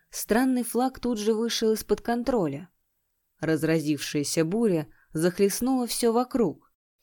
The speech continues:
и человеческая ци была немедленно подавлена её мощью. Флаг таил в себе силы древней и тяжёлой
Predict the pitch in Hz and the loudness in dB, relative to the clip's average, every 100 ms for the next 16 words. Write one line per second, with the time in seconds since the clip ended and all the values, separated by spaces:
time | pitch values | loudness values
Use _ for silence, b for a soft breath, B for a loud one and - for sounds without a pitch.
0 | _ - 139 170 160 151 139 - - 151 | _ -10 -2 2 4 2 0 -6 -2 -2
1 | 147 - 247 202 190 185 185 196 233 208 | -2 -2 0 2 2 4 2 2 0 0
2 | 202 196 202 185 202 185 190 196 202 202 | 0 0 0 2 2 2 0 0 2 2
3 | 220 226 175 - - 135 - _ _ _ | 0 0 -2 -4 -8 -10 -14 _ _ _
4 | _ _ _ _ - - 185 269 - 208 | _ _ _ _ -6 2 4 2 0 0
5 | 233 254 - 214 196 220 208 - 240 233 | 2 0 -4 -4 0 0 -2 -4 0 0
6 | 196 220 226 214 214 208 - 208 220 220 | 2 2 2 0 -4 -4 -4 -2 -2 -2